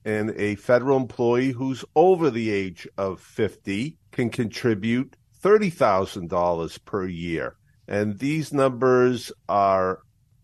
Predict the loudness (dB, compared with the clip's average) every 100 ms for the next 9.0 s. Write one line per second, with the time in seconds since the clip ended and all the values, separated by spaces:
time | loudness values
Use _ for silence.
0 | _ -10 -8 -6 -4 -4 -6 -12 0 2
1 | 2 -2 -8 -4 -2 -2 -4 -4 -4 -6
2 | -4 -4 -4 -8 _ -8 -4 -4 -4 -8
3 | -6 0 0 0 0 0 0 -2 -8 -4
4 | -2 -2 -4 -6 -8 _ _ -12 -6 2
5 | 2 2 0 0 0 -6 -2 2 4 2
6 | -2 -8 -14 _ _ -14 -12 -6 0 2
7 | 0 -2 -2 0 -2 -8 -4 -2 -2 -4
8 | -8 -6 -6 -8 -4 -2 -4 -6 -16 -18